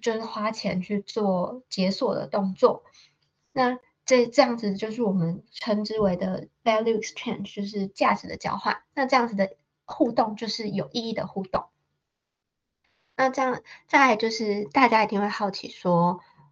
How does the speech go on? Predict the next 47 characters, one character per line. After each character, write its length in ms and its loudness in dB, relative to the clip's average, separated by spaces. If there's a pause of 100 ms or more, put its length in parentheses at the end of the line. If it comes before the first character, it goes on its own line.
那 160 -2
提 200 0
高 280 2
产 460 -6
品 300 -6
互 200 0
动 260 -4 (680)
的， 100 -6 (240)
呃， 120 0
产 200 -8
品 100 -2
的 100 0
互 140 -2
动 260 0
对 520 -4 (200)
你 100 0
的 60 0
公 180 0
司 160 -8
有 140 -4
什 180 -10
么 300 -8 (100)
影 200 -2
响， 320 -4
或 140 -4
是 120 -8
有 80 -2
什 100 -8
么 60 -4
好 180 -10
处？ 260 -12 (300)
就 140 -12
是 120 -4
我 80 -2
们 160 0
刚 160 -2
刚 120 -2
有 100 -6
说 240 -8
到 220 -2
的， 120 -4 (200)
互 220 0
动 380 0
很 280 -2
重 260 -2
要， 320 -4 (220)
那 260 -4